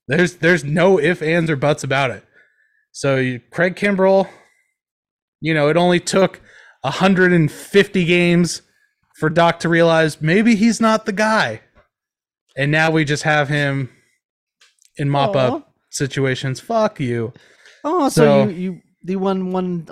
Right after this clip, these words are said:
Speaker 2: eleven instead of one fifteen. It's, I'm, I'm really bummed out for you. It's a terrible season.
Speaker 1: Okay, sorry. We just have high expectations, okay?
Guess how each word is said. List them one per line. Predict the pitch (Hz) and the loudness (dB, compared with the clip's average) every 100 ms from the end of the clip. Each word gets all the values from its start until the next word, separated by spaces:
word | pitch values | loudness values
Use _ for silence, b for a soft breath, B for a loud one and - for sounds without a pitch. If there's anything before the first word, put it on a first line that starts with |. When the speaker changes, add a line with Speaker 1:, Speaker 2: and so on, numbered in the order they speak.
| 147 | -4
Speaker 2:
eleven | 165 151 143 | -4 -4 -6
instead | 135 147 | -10 -12
of | 135 | -12
one | 135 135 | -12 -12
fifteen. | 135 127 - 110 67 69 | -12 -14 -16 -18 -18 -20
It's, | 123 - | -18 -12
I'm, | 135 131 127 | -10 -8 -10
I'm | 127 127 131 139 143 143 | -12 -14 -12 -10 -6 -6
really | 143 139 127 | -4 -2 -4
bummed | 117 120 | -8 -12
out | 117 - | -14 -16
for | - | -18
you. | 65 60 | -18 -18
It's | - | -20
a | 127 | -18
terrible | - 127 117 | -10 -10 -10
season. | - 110 127 135 - _ _ _ 101 _ _ _ _ _ _ _ _ _ _ _ - _ _ _ _ _ 151 | -16 -18 -20 -20 -20 _ _ _ _ _ _ _ _ _ _ _ _ _ _ _ -20 _ _ _ _ _ -6
Speaker 1:
Okay, | 131 | -4
sorry. | 165 143 | -2 -2
We | 135 | 0
just | 160 - | -2 -2
have | 151 | -6
high | - 147 135 | -2 -2 -2
expectations, | - 135 - 143 127 123 113 - - _ | -4 -8 -6 -4 -4 -6 -12 -14 -20 _
okay? | - 127 135 | -4 -2 -2